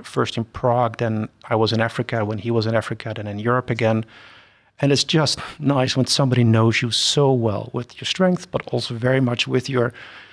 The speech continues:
with your, uh, with your challenges. And it's just, um, he's an impressive gentleman. He is, uh, he has one of the very few people,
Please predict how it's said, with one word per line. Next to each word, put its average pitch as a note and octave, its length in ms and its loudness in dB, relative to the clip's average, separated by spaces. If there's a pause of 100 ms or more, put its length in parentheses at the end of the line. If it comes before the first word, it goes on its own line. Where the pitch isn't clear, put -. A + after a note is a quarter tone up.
(240)
with D3+ 220 2
your, D3+ 240 4
uh, C3+ 320 2
with C#3 180 4
your D3 100 4
challenges. C3 680 2 (680)
And A#2+ 180 0
it's G#2+ 160 0
just, - 420 -2
um, G#2 340 0
he's B2 220 2
an C3+ 60 4
impressive B2 440 0
gentleman. A#2+ 460 0
He A2+ 240 -2
is, A2 320 -2
uh, - 520 -4
he B2 120 0
has B2+ 240 0
one C#3+ 180 0
of C#3+ 80 4
the B2+ 60 4
very C#3+ 340 2
few E3 240 2
people, A#2 460 -2